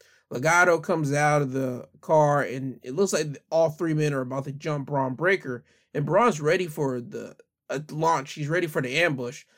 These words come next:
but we see Tommaso Ciampa walk up to Bron, and he just looks at Legado del Fantasma. So now it seems that Tommaso is aligning himself with Bron Breakker in this whole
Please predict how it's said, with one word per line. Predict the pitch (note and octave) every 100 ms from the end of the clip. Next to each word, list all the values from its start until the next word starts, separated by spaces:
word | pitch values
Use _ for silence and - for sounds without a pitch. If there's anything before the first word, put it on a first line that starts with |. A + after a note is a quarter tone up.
| _ _ _
but | F#3 A3 D#3 _ _ _ _ _
we | - D#3
see | D#3 D#3
Tommaso | D#3+ D#3+ E3 D#3+
Ciampa | D3 F#3 E3+
walk | C3 D3+ E3
up | F3 D3+
to | D3
Bron, | C3 E3 F#3 D3+
and | B2 D3
he | C#3
just | C3 C#3
looks | D3+ D#3
at | C3+
Legado | A#2+ C3 C#3+ C#3
del | B2+
Fantasma. | C3+ D3 C3+ F3+ F#3 D3
So | C3 C3+
now | C3 C#3 F3
it | D#3+
seems | - G#3 G#3 D3+
that | D3 A#2+ A2 _ _ _ _
Tommaso | - D3+ F#3+ F#3+ E3
is | B2+ C3 C#3 - _ _ _ - _ _ _
aligning | D3+ D3 E3+ F3 D3+
himself | D3 D#3 C#3+
with | C3+ C3
Bron | C#3 C#3+ C#3
Breakker | D3+ E3 D#3 C#3 - -
in | C3+ C3+
this | C3+
whole | D#3+ D3 B2+ A#2 A#2